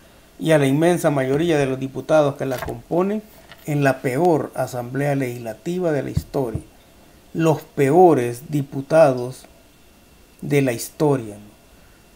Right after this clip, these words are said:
Como digo, no recuerdo quién decía por ahí que esta fue la tormenta perfecta que juntó a imbéciles con genocidas, mañosos, ladrones, corruptos,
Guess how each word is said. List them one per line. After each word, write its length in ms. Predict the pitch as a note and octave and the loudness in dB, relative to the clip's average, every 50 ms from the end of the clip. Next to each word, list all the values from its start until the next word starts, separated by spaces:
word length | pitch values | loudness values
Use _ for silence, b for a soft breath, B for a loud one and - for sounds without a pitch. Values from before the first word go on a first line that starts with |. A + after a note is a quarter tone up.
| - - _ - - - - | -20 -20 _ -20 -20 -16 -14
Como 140 | D#3+ - A#2 | -10 -6 -2
digo, 400 | C#3+ F3 E3 C#3 A#2+ G#2+ G#2+ - | 0 0 2 0 0 -2 -6 -6
no 160 | - C3 C#3+ | -2 0 2
recuerdo 520 | D#3 D#3+ D#3 D3 D#3 E3 E3 D#3 D#3 D3 D3+ | 4 4 4 4 4 4 4 4 2 0 0
quién 440 | - D#3+ D#3+ E3 E3 D#3+ D#3 D3 C3+ | 0 0 2 2 2 2 2 0 2
decía 400 | C3+ C3+ C3+ - E3 E3 D#3+ D3+ | 0 0 -2 0 0 0 0 0
por 160 | C#3+ C#3 C3 | 0 0 0
ahí 220 | C3+ C#3 E3 E3+ | 0 0 0 -2
que 240 | E3 - D3 C3+ - B B B B B B | -2 -2 -4 -4 -4 B B B B B B
esta 360 | B - F3+ E3+ - - - - | B 0 0 0 2 2 0 2
fue 200 | - F3 F3 E3 | 2 2 2 4
la 140 | D#3 D3+ | 4 2
tormenta 580 | D3+ D#3 D3 D3 D#3+ E3 D#3+ D#3 D3+ - C#3 - | 2 2 0 0 0 0 0 0 0 -2 -2 -2
perfecta 560 | D3 C3+ C3+ - - F3+ F3+ F3 - D3 C#3+ | -2 -6 -4 -4 -4 -4 -4 -4 -6 -6 -4
que 100 | - C#3+ | -4 -6
juntó 340 | B2+ B2+ C3 C3 - - D3+ | -6 -6 -8 -10 -6 -4 -4
a 60 | D3+ | -2
imbéciles 640 | D3 C#3+ C3+ C3+ D3+ D#3 D3+ D3+ D#3 D3 D3 C#3+ C#3 | -2 -2 -2 -2 -2 -2 -2 -4 -4 -6 -4 -6 -6
con 200 | - - C3+ C3 | -8 -8 -10 -10
genocidas, 640 | A#2+ B2 B2 B2 A#2 G#2+ - D#3 E3 D3+ D3 C#3+ C#3+ C#3 B B B B B B B B B | -10 -12 -12 -12 -12 -10 -6 -4 -2 -2 0 -2 -2 -4 B B B B B B B B B
mañosos, 680 | - D3 C3 C3 B2+ C3 D3 D#3+ E3+ D#3 D#3 D3+ C#3 | -2 0 0 0 2 2 2 2 2 0 0 -2 0
ladrones, 720 | C#3 B2+ B2 A#2+ A#2+ C3 D#3 D#3 D#3 D3+ C#3+ C#3+ C#3 - | 0 -2 -2 -4 -4 -2 -2 -2 -2 -2 -4 -6 -6 -8
corruptos, 800 | - - B2+ B2+ C#3 D#3 D#3+ D3+ - - - C#3 C3 C3 - | -10 -12 -10 -6 -6 -6 -6 -6 -10 -12 -10 -10 -8 -8 -10